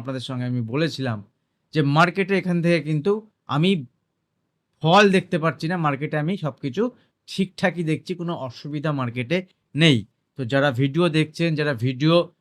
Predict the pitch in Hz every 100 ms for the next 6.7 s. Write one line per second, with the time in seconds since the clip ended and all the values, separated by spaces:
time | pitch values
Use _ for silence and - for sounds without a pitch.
0 | _ 135 156 160 160 120 110 143 156 147
1 | 151 127 123 160 123 120 131 120 120 107
2 | 110 156 - 170 165 175 170 123 139 175
3 | 190 _ _ _ _ _ _ _ _ _
4 | _ 120 147 175 175 190 180 - _ _
5 | _ _ _ _ _ _ - 135 151 180
6 | 170 180 180 208 226 165